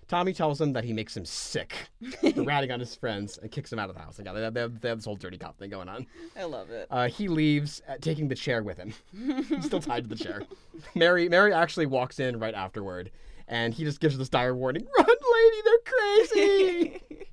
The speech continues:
Speaker 1: And she's just like, "What did you do to the Bernstein boy?" <laughs> So she thanks the two of them for their help because, you know, she, the, the reason she wanted them to house sit was so that people didn't egg their house 'cause there was nobody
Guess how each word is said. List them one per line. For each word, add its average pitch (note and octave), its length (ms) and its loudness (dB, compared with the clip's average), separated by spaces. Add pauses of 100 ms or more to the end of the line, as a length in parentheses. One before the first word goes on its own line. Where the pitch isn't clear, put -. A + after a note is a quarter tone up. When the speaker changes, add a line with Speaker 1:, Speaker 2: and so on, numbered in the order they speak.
(540)
Speaker 1:
And - 180 0
she's - 240 -10
just - 220 -14
like, A3 160 -2
"What B4 240 4
did F4+ 180 2
you F#4+ 160 2
do A4+ 80 10
to A#4+ 160 12 (160)
the C#5 60 4
Bernstein G4 500 6
boy?" A3+ 520 8
<laughs> - 960 -10 (1400)
So - 140 -4
she A#3+ 160 -4
thanks G#3+ 260 0
the B3 80 -6
two - 160 -2
of F3+ 80 0
them E3+ 160 0
for F#3 80 -6
their F#3 140 0
help A2+ 360 -4
because, A2 720 -6 (300)
you B2 100 -6
know, G2+ 160 -6
she, D3 180 -8 (140)
the, C#3 140 -10
the C#3 100 -2
reason E3+ 300 -2
she D#3 120 -6
wanted D3 180 0
them C#3+ 80 -8
to D3 40 -8
house G2+ 220 -10
sit G2+ 340 -10
was G#2 240 -12
so - 140 -16
that F#2+ 160 -12
people G#2+ 180 -10
didn't A2 160 -10
egg G2+ 140 -12
their G#2+ 100 -10
house F2+ 260 -14
'cause - 120 -20
there G#2+ 80 -10
was F#2+ 120 -14
nobody F#2+ 400 -14